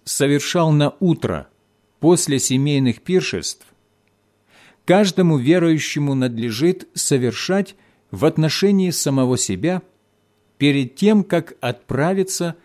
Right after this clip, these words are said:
на покой вечером. Среди семейных празднеств можно легко увлечься и предаться греховным занятиям, забыв о том, как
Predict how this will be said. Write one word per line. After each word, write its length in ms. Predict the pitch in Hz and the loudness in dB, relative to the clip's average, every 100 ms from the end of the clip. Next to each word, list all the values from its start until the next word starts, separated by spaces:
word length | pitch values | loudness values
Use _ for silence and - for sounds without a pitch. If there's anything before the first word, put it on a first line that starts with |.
| _ _ _ | _ _ _
на 200 | 98 135 | -2 -2
покой 560 | - 101 - 123 120 117 _ _ _ _ _ | 0 -6 -2 -2 -2 -6 _ _ _ _ _
вечером. 720 | - 78 110 - 92 76 67 - _ _ _ _ _ _ _ _ _ _ _ _ _ _ _ _ _ _ _ _ _ _ | -16 -4 -4 -4 -8 -10 -14 -18 _ _ _ _ _ _ _ _ _ _ _ _ _ _ _ _ _ _ _ _ _ _
Среди 400 | - 139 139 151 | -4 0 2 2
семейных 600 | 143 151 165 175 165 - | 0 0 2 2 0 -2
празднеств 720 | - 165 160 110 87 - - _ _ _ _ _ _ _ _ | 0 0 0 -2 -6 -8 -14 _ _ _ _ _ _ _ _
можно 360 | 95 156 135 165 | -2 0 2 2
легко 420 | 165 156 - 185 | 2 0 2 2
увлечься 880 | 180 151 131 143 175 - - 82 69 _ _ _ _ | 2 -2 0 2 2 0 -6 -8 -12 _ _ _ _
и 100 | 170 | -2
предаться 680 | 160 147 135 180 185 - | 0 -2 0 -2 -2 -6
греховным 640 | 139 120 104 - 151 147 139 | -6 -6 -6 -2 0 0 0
занятиям, 720 | 107 127 127 117 - 78 69 _ _ _ _ _ - _ | 0 0 0 -2 -8 -14 -14 _ _ _ _ _ -20 _
забыв 520 | 107 131 156 196 220 - | -4 0 2 2 0 -2
о 100 | 139 | -6
том, 340 | - 180 170 | 0 0 0
как 540 | 139 - 196 202 - | -4 -4 -4 -4 -8